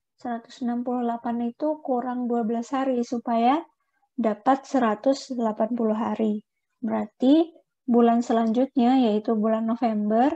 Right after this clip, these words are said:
itu sudah tidak full.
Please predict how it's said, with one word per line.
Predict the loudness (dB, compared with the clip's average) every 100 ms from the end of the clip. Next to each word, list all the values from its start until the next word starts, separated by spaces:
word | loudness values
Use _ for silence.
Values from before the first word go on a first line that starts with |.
| -6 _ _ _ -20 -6
itu | -4 -4 _ 0 2 2 0
sudah | -2 0 2 2
tidak | 0 0 0
full. | 2 4 6 6 2